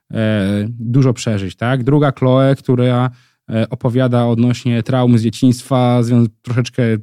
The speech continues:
prawie na granicy molestowania, na ile tam to dokładnie wyglądało, no to też tak, tak nie jestem wczytany. Czytam trzecią osobę, były narkoman, tak? I mówię sobie, „Kurczę, ja jednak jestem człowiekiem, który miał bardzo szczęśliwe dzieciństwo, e, pochodzi z porządnej rodziny, nie? I co ja robię w tym gronie, tak?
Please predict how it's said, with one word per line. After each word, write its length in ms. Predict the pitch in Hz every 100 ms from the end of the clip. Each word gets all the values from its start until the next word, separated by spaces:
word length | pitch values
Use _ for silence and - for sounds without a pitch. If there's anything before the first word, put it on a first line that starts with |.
| _ -
prawie 240 | 123 117
na 120 | 117
granicy 340 | 117 117 120 123
molestowania, 580 | 117 113 120 120 120
na 120 | 110 113
ile 180 | 113
tam 140 | 104 107
to 120 | 110
dokładnie 420 | 107 120 113 117 - - _ -
wyglądało, 520 | 120 117 110 117 113
no 80 | 113
to 80 |
też 200 | 113 113
tak, 120 | - 107
tak 120 | 120
nie 60 |
jestem 180 | 123 123
wczytany. 500 | - 113 107 113 147 - - _
Czytam 280 | - 139 131
trzecią 380 | - 120 131 127
osobę, 520 | - 123 123 127 139 - -
były 260 | 98 127 127
narkoman, 580 | 117 110 131 113 90 95
tak? 340 | 101 127 -
I 40 |
mówię 200 | 107 107
sobie, 200 | 107 110
„Kurczę, 340 | 107 185 - 98 _ _ -
ja 60 |
jednak 180 | 147 180
jestem 200 | 175 165
człowiekiem, 380 | - 135 143 143
który 180 | - 120
miał 140 | 98
bardzo 240 | 90 135 165
szczęśliwe 440 | 180 160 190 185
dzieciństwo, 600 | 185 196 180 - 185 180 - - _ _ -
e, 280 | 120 123 123
pochodzi 360 | 120 135 147 127
z 40 |
porządnej 380 | - 131 135 143
rodziny, 320 | 139 127 196
nie? 160 | 185 185
I 120 | 151
co 120 | -
ja 100 | 190
robię 200 | 185 175
w 40 | -
tym 120 | 175
gronie, 320 | 170 156 104
tak? 220 | 117 135